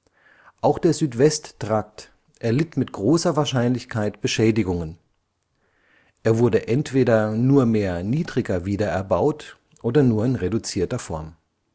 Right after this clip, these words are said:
Inzwischen war Schloss Hagen in das Eigentum der Familie Schmidtauer übergegangen. Sechzehnhundertsechsunddreißig veräußerte der damalige Schlossherr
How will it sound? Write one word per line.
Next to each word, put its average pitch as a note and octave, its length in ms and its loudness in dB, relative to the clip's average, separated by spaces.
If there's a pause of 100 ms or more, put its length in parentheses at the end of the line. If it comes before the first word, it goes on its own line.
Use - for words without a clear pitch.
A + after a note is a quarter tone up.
(2250)
Inzwischen E3 580 0
war C3+ 120 4
Schloss A2+ 360 0
Hagen A2+ 400 2
in G#2+ 100 -4
das A2+ 160 -2
Eigentum B2 720 -2
der G2 120 -2
Familie G2 760 -4 (140)
Schmidtauer F#2+ 1160 -2
übergegangen. D#2+ 800 -6 (1200)
Sechzehnhundertsechsunddreißig G#2 1700 -4 (240)
veräußerte C#3 800 -2 (200)
der F#2+ 100 -2
damalige A#2 640 0
Schlossherr A#2 760 -2